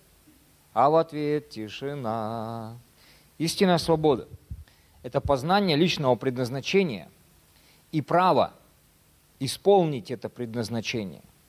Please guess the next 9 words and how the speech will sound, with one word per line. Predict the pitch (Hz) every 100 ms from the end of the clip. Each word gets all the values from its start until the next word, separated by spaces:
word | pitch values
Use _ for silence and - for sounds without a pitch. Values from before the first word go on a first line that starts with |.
| _ _ _ _ -
согласно | - 147 165 156 151
законам | 120 135 160 196 190 156
и |
принципам, | 139 160 202 196 - 151
установленным | 139 - 131 151 147 143 135 127
Богом – | 139 160 117 92 78 _ _ _ _ _ _ _
не | 123 160 196 208 -
ограничивая | 160 143 151 160 175 208 - 156 139 135 127
других | 110 127 123 165 233 -